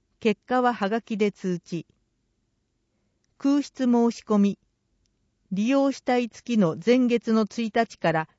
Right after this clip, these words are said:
利用したい日の三日前まで次の委託会社で受付。なお、利用日間近の申し込みの場合は、利用承認書を委託会社の窓口まで受け取りに行っていただきます。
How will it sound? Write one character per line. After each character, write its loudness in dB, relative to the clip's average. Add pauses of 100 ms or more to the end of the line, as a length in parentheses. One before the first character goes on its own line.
(140)
利 -2
用 2
し -10
た 0
い -2
日 -2
の 2
三 0 (120)
日 2
前 2
ま 2
で -4 (340)
次 -4
の 2
委 -6
託 -2
会 0
社 -2
で 0
受 -2
付。 -8 (960)
な 4
お、 0 (180)
利 -2
用 2
日 0
間 2
近 -2
の 2
申 2
し -20
込 2
み 4
の 2
場 2
合 0
は、 -2 (340)
利 0
用 4
承 0
認 2
書 2
を -4
委 -4
託 -4
会 2
社 -2
の 2
窓 2
口 -6
ま 2
で -4
受 -4
け 0
取 0
り 0
に 2
行 -4
っ -20
て -4
い -2
た -2
だ -2
き -6
ま 0
す。 -20